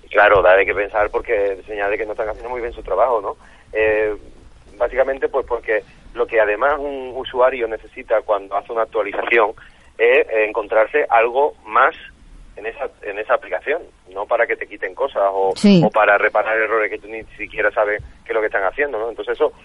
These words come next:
Speaker 1: eh, aparte el usuario lo que tiene, poco a poco va, va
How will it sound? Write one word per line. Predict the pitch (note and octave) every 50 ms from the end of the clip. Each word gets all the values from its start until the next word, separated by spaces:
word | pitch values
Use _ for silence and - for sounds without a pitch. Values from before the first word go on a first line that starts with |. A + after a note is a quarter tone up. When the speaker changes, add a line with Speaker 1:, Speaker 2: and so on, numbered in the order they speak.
| - - - _
Speaker 1:
eh, | - A#2 A2+
aparte | A2+ A#2 - A#2+ C3 D3+ - F3
el | E3+ D#3
usuario | C3+ - B2+ A#2 A#2 C3 D3 D3
lo | C3+
que | A#2 A2+
tiene, | A#2+ B2+ C#3+ C#3+ C#3 C3 A#2+ G2+ G#2 G#2+ - - - - - - - - - _
poco | - A#2 - C3
a | B2
poco | - C3+ C3 C#3 C#3
va, | C3 B2 A#2 A#2 A#2+ A#2+
va | A#2 - A2 A2 A2+ A#2 A#2